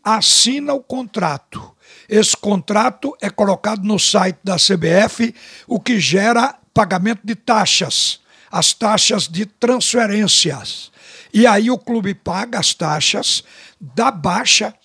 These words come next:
exatamente no mesmo momento que ele paga, ele dá baixa, isso tudo através do computador,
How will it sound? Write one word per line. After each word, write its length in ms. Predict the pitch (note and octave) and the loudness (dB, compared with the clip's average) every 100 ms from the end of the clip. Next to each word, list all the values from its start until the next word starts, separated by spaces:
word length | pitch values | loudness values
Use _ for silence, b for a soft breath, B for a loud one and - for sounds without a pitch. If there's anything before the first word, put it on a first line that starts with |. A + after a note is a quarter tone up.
| _ | _
exatamente 720 | - F3 F3+ G3+ - E3+ G3 - | -8 -4 -4 -4 -6 -4 -4 -4
no 100 | F#3 | -2
mesmo 480 | E3+ A3+ G3 G#3 F#3+ | 2 4 4 0 -2
momento 640 | F3+ D#3+ F3 G3 - E3+ | -2 -2 -2 -4 -4 -10
que 160 | C#3+ F3+ | -6 -4
ele 120 | E3+ | -4
paga, 460 | - D#3+ F3 B3 D#4 B B B | -2 -2 -2 -4 -10 B B B
ele 280 | G3 F#3 D3+ | 2 2 0
dá 240 | G3+ F#3+ | -2 -2
baixa, 580 | C#3+ F#3 F#3 - F#3 G#3+ b b | 0 0 2 0 -2 -4 b b
isso 260 | G#3+ - - | 0 0 0
tudo 240 | B3 C4 A3 | 2 4 4
através 460 | F#3 G3 E3+ F#3 | 2 0 0 0
do 100 | D3 | -2
computador, 720 | F3 F#3 - - D#3 D3+ F#3+ | -4 -6 -6 -6 -2 0 0